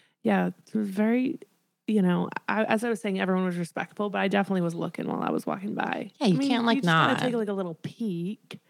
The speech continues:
Speaker 1: People were looking at me. I can look at them.
Speaker 2: Yeah, I feel like
Speaker 1: Some, s-, you know,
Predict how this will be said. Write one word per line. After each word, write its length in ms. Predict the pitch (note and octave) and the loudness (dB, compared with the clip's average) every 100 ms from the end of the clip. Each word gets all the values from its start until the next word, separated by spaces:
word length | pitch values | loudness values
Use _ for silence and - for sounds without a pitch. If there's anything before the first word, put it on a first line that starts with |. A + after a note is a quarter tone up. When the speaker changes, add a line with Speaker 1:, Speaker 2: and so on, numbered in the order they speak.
| _ | _
Speaker 1:
People 200 | - C4+ | -8 0
were 80 | C#4 | 0
looking 260 | C4 B3 A3+ | 0 -2 -2
at 100 | G#3 | 0
me. 300 | G3+ A3+ G3+ | 0 0 0
I 60 | |
can 100 | G3 | -2
look 100 | G3+ | -4
at 120 | G3+ | -6
them. 440 | - G3+ G3 F#3 A3 | -2 0 0 0 0
Speaker 2:
Yeah, 420 | B3+ - - - F3 F#3+ | 0 0 0 0 0 0
I 100 | G#3 | 0
feel 160 | A#3+ | 2
like 140 | A#3+ A#3 | 2 2
Speaker 1:
Some, 240 | A3 - - | 0 -4 -10
s-, 300 | - - A#3+ - _ _ | -18 -12 -10 -10 _ _
you 200 | - C4+ | -4 -2
know, 320 | G#3 G3 B3 | 0 -2 -4